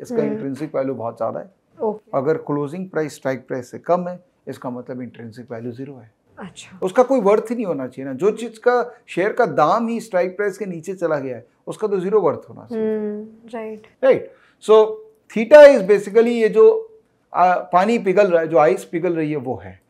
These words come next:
Speaker 1: तो सेलर को ये पैसा मिलता जाएगा, मिलता जाएगा, और आपका ये पैसा रोज लगता जाएगा, लगता जाएगा।
Speaker 2: हम्म।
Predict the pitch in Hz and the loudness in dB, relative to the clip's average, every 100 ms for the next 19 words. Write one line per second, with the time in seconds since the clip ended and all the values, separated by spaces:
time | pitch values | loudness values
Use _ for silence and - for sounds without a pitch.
0 | _ _ 180 185 - 214 226 269 269 277 | _ _ -4 -4 2 4 8 8 6 0
1 | 269 233 233 202 190 214 170 160 202 202 | 2 2 4 4 4 0 0 2 0 0
2 | 208 202 170 165 190 190 202 - - 160 | -2 -4 -6 -6 -6 -6 -8 -10 -4 2
3 | 160 160 180 165 160 143 143 127 123 180 | 2 2 -2 -2 -2 -4 -2 -4 -2 -6
4 | 185 131 131 127 143 135 123 131 143 139 | -8 -12 -12 -10 -12 -10 -12 -12 -14 -18
5 | - - _ - 233 202 196 190 190 190 | -20 -20 _ -12 -8 -6 -8 -10 -14 -16